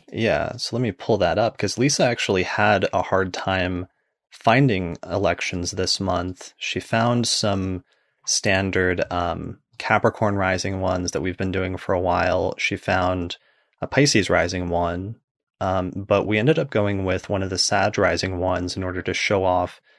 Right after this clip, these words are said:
a little bit of what we're gonna be looking at for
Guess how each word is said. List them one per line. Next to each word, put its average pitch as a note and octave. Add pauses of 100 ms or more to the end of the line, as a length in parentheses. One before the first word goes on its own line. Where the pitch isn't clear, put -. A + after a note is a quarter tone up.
(240)
a G#2
little G#2+
bit F#2
of F#2
what F2+ (320)
we're G2
gonna F2+
be F2+
looking G2
at F2
for F2+